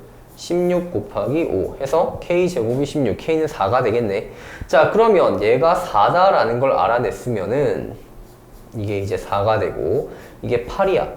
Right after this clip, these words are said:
자, 그럼 우리 스-, 쌍곡선의 정의가 뭡니까? 두 초점으로부터 거리의 차가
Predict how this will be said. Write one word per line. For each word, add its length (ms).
자, 240
그럼 300
우리 100
스-, 200
쌍곡선의 600
정의가 400
뭡니까? 640
두 220
초점으로부터 960
거리의 760
차가 720